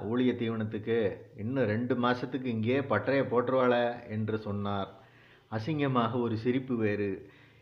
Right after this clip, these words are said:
இதை அவர் சொல்லிக்கூட முடிக்கவில்லை. அப்பா அந்த குடையை எடுத்து அவர் கையில் கொடுத்தார். "உம்ம யோக்கியதை எல்லாருக்கும் தெரியும், கிளம்பும்" என்று தெருவாசலை பார்க்க கையை காட்டினார்.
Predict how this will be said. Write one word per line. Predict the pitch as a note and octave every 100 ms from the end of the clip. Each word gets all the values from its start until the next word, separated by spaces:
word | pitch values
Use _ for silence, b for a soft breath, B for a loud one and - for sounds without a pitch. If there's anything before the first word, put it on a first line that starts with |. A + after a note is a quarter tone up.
| B C3
இதை | B2 A#2 A2 G#2+
அவர் | A2+ A#2 G#2 -
சொல்லிக்கூட | B2+ D#3 E3 - C3 C3
முடிக்கவில்லை. | A#2 A2 A2 A2 G#2 G2+ G2+ G2 - B B
அப்பா | - G#2+ C#3+ B2+
அந்த | A2 G#2+
குடையை | G2+ A#2+ B2+ C#3 A#2+
எடுத்து | G#2+ A2 A2 A2 G#2+ A2
அவர் | G#2+ G#2+
கையில் | A2+ A#2+ B2+ A2+
கொடுத்தார். | A2 G2 - G2 F#2+ - - b b b b
"உம்ம | G2+ A2 B2+ B2
யோக்கியதை | A2+ A2+ A2+ A#2
எல்லாருக்கும் | A2 G2+ G#2+ G#2+ A2 G#2+
தெரியும், | G#2 G#2 G2+ B2 A2+
கிளம்பும்" | G#2+ G2+ A#2 G#2+ F#2 - -
என்று | A2 A#2 G#2 G2 F#2
தெருவாசலை | A#2 C#3 D3 C#3 B2+ G#2+ G#2
பார்க்க | G#2+ A2 A2 G2+ F#2
கையை | - B2 C#3 A#2+
காட்டினார். | A2+ G#2 - G2 F#2+